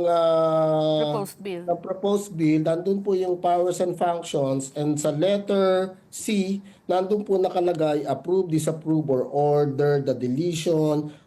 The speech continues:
Speaker 1: of objectionable portions, prohibit the importation, exportation, production, copying, distribution, sale, lease, exhibition, blah, which in the judgment of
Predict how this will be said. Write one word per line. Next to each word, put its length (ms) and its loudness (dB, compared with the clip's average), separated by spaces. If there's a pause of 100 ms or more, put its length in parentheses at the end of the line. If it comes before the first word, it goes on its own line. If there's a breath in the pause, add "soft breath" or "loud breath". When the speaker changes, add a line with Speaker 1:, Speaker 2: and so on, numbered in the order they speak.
Speaker 1:
of 160 0
objectionable 880 0
portions, 880 0
prohibit 720 0
the 80 2
importation, 640 -2
exportation, 800 -2
production, 560 -2
copying, 480 -2
distribution, 640 -2
sale, 280 0
lease, 320 2
exhibition, 1000 0 (600 loud breath)
blah, 640 2 (380 loud breath)
which 320 -2
in 100 4
the 80 2
judgment 600 0 (160)
of 160 -2